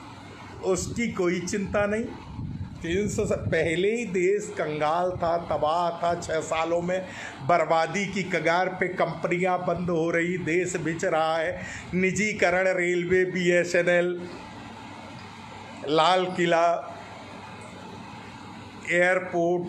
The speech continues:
तमाम जमाने भर की चीज़ों का निजीकरण, "देश नहीं बिकने दूंगा, देश नहीं झुकने दूंगा", जबकि आपने तो देश की तबीयत से, है ना मोदी जी, छः सालों में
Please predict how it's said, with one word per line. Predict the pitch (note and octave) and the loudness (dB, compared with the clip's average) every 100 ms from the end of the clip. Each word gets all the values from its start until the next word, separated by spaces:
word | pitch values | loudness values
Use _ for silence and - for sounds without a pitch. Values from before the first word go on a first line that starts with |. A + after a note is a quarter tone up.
| - - - - - - - - - | -8 -12 -14 -14 -14 -14 -14 -10 -4
तमाम | D3+ E3 G3 F#3+ | 2 2 2 2
जमाने | E3 D3 D#3 F3+ | 0 2 2 2
भर | F3 D#3 | 2 0
की | - F#3+ | 0 -6
चीज़ों | - D3 C#3+ F3 | -8 -6 -2 -2
का | F3+ F3+ | 0 0
निजीकरण, | D#3 D3+ E3+ E3+ E3 D#3+ E3 C#3+ | 0 -2 -2 0 2 2 0 -2
"देश | C3+ E3+ E3+ E3 | -2 0 -2 -2
नहीं | D#3+ D#3+ | -4 -2
बिकने | D3+ - D3+ D#3+ | -4 -4 0 0
दूंगा, | D#3+ D#3 D3+ E3 | 0 -4 -2 -2
देश | C#3 D3 D3+ D3 | 0 0 -2 -4
नहीं | D#3 D3+ D3 | -4 -4 -6
झुकने | D3+ - D#3 E3 | -8 -4 -2 -2
दूंगा", | D#3+ D#3 D#3+ E3+ - - - - - - | -4 -4 -4 -4 -8 -16 -16 -16 -16 -12
जबकि | - - G3 G3+ | -10 -8 -2 0
आपने | D#3 E3 F#3+ G3+ | 2 0 -2 -2
तो | F#3+ G#3+ | -2 -6
देश | E3 C#3+ D3+ F3 F3 - | -8 -6 -2 -2 -4 -8
की | G3+ G#3 - - - - D#3+ | -10 -12 -14 -16 -18 -6 -4
तबीयत | D3 D3+ F#3 G3 | -2 0 0 0
से, | - G3 G3+ - - - - - C3+ | -2 -2 -2 -6 -16 -18 -18 -4 0
है | C#3+ | 2
ना | E3 | 2
मोदी | F3+ F#3+ G3+ | 0 0 -2
जी, | F#3+ C#4+ - - - - - - - - - - | -4 -4 -8 -12 -16 -18 -18 -18 -18 -16 -14 -4
छः | E3 F3 | 0 2
सालों | E3+ E3+ E3+ E3 | 2 2 4 2
में | F3 | 0